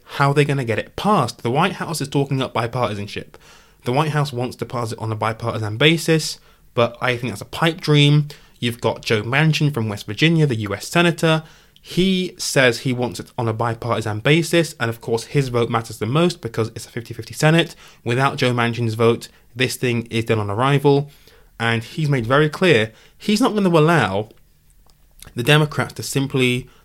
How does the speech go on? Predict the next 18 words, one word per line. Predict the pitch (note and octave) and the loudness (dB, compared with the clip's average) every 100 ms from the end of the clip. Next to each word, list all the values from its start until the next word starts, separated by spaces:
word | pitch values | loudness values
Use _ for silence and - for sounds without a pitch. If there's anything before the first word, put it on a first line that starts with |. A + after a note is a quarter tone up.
| _ | _
push | - E3 D#3+ | 2 2 4
this | D3 | 0
thing | C#3 B2+ | 0 -2
through | - B2+ A#2+ A#2 A#2 - - | 0 2 4 4 0 -16 0
reconciliation | A#2+ B2+ A#2 A#2 A#2 A#2 A#2 G#2+ | 0 2 -2 0 2 0 -2 -4
process, | A2 G#2+ - G2+ - - | -2 -2 -4 -6 -6 -10
which | A2 | -10
is, | A#2 | -6
which | A#2 | -6
is | A2 | -2
how | B2 | 0
they | A#2 | 0
got | A#2 | -2
the | - | -4
covid | - A#2+ G#2+ | -6 -6 0
relief | A#2 E3 | 0 0
bill | - G2+ | 0 -4
passed. | G2 A2 G2+ A2 | -2 -2 -2 -2